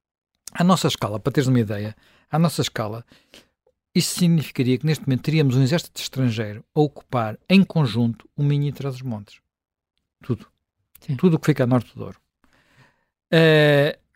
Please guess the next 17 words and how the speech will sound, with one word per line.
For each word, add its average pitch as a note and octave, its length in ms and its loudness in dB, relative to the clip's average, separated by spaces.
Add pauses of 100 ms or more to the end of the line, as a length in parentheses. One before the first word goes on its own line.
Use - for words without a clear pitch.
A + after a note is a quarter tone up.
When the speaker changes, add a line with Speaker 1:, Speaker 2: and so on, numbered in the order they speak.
(720)
Speaker 1:
finalmente, D#3 680 2
também D3+ 260 0
temos C#3 240 -2
de - 60 -18
ter C#3 140 2
bem C3+ 300 4
presente C3+ 520 -4 (260)
que C3+ 80 -6
não D#3+ 200 4
haverá E3+ 260 2
paz, A#2 520 -4
nem D#3+ 260 0
condições F3 420 -2
para - 140 -6
negociar C3 380 -2
a A#2 60 -4
paz, A#2 420 -8